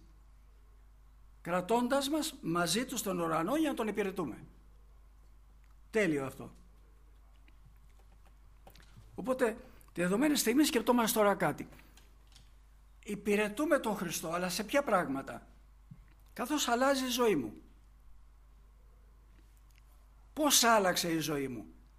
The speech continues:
Έμαθα και αναγνώρισα ότι είμαι αμαρτωλός. Οπότε τώρα, πώς θα προχωρήσω περισσότερο; Με καλεί ο Θεός και μου λέει, «Δώσε μου τις αμαρτίες σου». Απ' τη στιγμή που τις δίδω, την ίδια στιγμή ελευθερώνομαι.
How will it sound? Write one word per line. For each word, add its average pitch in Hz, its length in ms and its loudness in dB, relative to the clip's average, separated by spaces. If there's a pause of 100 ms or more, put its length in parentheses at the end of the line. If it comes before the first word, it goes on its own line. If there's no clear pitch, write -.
(840)
Έμαθα 247 600 0
και 226 160 0
αναγνώρισα 202 760 4
ότι 160 180 -2
είμαι 165 140 2
αμαρτωλός. 156 680 0 (760)
Οπότε 247 360 -2
τώρα, 269 460 2 (340)
πώς 269 140 -2
θα 269 120 2
προχωρήσω 190 440 0
περισσότερο; 147 560 -4 (1500)
Με 175 100 -4
καλεί 202 340 2
ο 254 100 6
Θεός 233 240 2
και 262 100 0
μου 226 80 -2
λέει, 226 160 4
«Δώσε 240 240 2
μου 226 60 0
τις 208 120 -2
αμαρτίες 202 420 2
σου». - 220 -6 (1500)
Απ' - 120 -4
τη 175 100 0
στιγμή 208 260 4
που 262 120 0
τις 220 180 0
δίδω, 254 400 2
την 226 160 0
ίδια 254 260 4
στιγμή 233 280 0
ελευθερώνομαι. 233 760 4